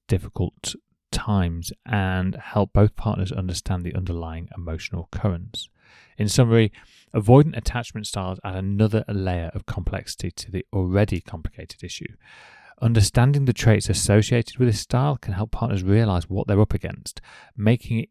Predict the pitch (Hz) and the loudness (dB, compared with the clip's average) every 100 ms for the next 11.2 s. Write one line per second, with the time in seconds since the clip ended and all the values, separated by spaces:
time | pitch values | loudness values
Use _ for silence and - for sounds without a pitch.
0 | - 123 147 139 120 - 104 101 101 87 | -2 0 2 2 -2 -2 -4 -4 -4 -4
1 | 87 90 90 98 - 87 92 101 - 90 | 0 2 2 0 -4 -2 0 0 0 -2
2 | 82 87 110 - - - _ - 104 90 | -2 -4 -6 -10 -20 -20 _ -4 -2 2
3 | 92 104 - - - 170 98 87 82 - | 6 4 4 -2 4 4 4 -4 -4 -2
4 | 90 90 - - 95 98 - _ _ - | -2 -2 -4 -8 -2 0 -2 _ _ -4
5 | 104 110 98 - 110 - - - _ _ | -2 -2 -2 -2 -4 -4 -8 -10 _ _
6 | _ _ _ _ _ - - - 110 120 | _ _ _ _ _ -20 -20 -6 2 4
7 | 101 131 127 - 110 156 196 - - - | 6 6 4 4 4 4 4 -2 -10 -2
8 | 131 - - 127 120 - 107 110 110 110 | -2 0 4 6 4 2 2 4 2 0
9 | - 113 - 98 - 85 82 - - 135 | -4 -4 -4 -6 -4 -4 -4 -8 -8 -6
10 | - - 151 135 101 87 - 107 - 127 | -8 0 0 4 2 0 0 -2 0 2
11 | 135 139 | 2 2